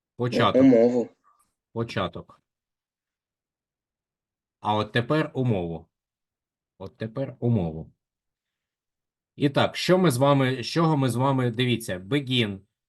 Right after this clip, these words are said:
Speaker 1: і END у вас з'явиться потім автоматично після натиснення Enter. Якщо не з'явиться, можете написати.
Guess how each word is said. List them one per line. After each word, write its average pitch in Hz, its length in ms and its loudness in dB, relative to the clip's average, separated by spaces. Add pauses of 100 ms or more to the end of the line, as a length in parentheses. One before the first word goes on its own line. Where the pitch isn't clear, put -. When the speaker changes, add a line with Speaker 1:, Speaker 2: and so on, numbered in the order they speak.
(480)
Speaker 1:
і 131 200 -6
END 120 480 0
у 120 120 -8
вас 135 240 2
з'явиться 127 520 -2
потім 117 360 -2
автоматично 117 680 -4
після 117 340 -2
натиснення 110 680 -2
Enter. 98 280 -4
Якщо 110 320 -4
не 123 120 0
з'явиться, 123 460 0
можете 107 380 -6
написати. 101 600 -8